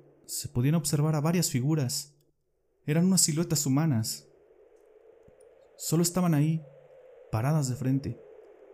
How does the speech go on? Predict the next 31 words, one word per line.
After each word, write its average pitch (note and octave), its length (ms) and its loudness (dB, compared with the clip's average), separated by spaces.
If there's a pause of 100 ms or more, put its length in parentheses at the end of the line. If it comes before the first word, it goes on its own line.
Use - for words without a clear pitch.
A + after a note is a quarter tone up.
(280)
No B2+ 80 2
hacían F#3+ 220 4
nada, F#3 400 -2 (1000)
como G#2+ 420 2
observándonos A#2+ 760 2
nada C3 180 0
más. B2 400 -6 (1400)
Se - 180 0
veían D3+ 220 6
muchas, E3 440 4
yo C3 140 -2
calculé D3 640 -2 (240)
que B2 80 0
al A#2+ 60 0
menos D3+ 260 4
eran D#3+ 180 2
unas D#3+ 160 4
cincuenta. C#3 640 2 (2000)
Le A2 100 2
dije C3+ 160 2
a - 20 4
mis C#3+ 140 4
hermanos D3 400 4
que - 80 -4
voltearan C3 360 2
disimuladamente B2+ 1080 0
y C3+ 80 0
ellos E3+ 160 0
también F3 240 0
lograron D#3 340 2
verlas. C3+ 560 -2